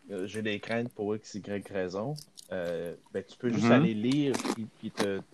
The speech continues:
Speaker 1: te faire une idée à partir de ce que les gens en parlent aussi. Moi, je, je vais donner un exemple niaiseux, mais t'sais, le, le, j'aime bien faire l'affaire, mettons, avec, euh, euh,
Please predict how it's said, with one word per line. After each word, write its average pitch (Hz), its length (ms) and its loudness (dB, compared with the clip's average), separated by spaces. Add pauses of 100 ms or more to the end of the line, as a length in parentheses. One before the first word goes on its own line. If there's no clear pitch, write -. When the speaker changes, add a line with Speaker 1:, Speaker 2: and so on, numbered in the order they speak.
(140)
Speaker 1:
te 107 60 0
faire 139 260 2
une 110 120 2
idée 110 120 0
à 131 80 4
partir 117 300 -4
de 107 40 -2
ce - 80 -12
que 101 120 -8
les 95 160 -4
gens 107 180 -2
en 92 80 -2
parlent 101 380 -4
aussi. 85 200 -2 (640)
Moi, 117 120 2
je, - 140 -6 (180)
je 110 180 -4
vais 98 60 0
donner 113 180 6
un 120 100 4
exemple 110 400 2
niaiseux, 101 360 -2
mais 101 100 -2
t'sais, 110 240 -4 (180)
le, 92 280 2
le, 87 280 -2 (200)
j'aime 98 160 0
bien 107 180 -2
faire 117 160 -2
l'affaire, 107 380 0
mettons, 98 320 -4
avec, 90 240 -6
euh, 80 160 -8 (680)
euh, - 60 -10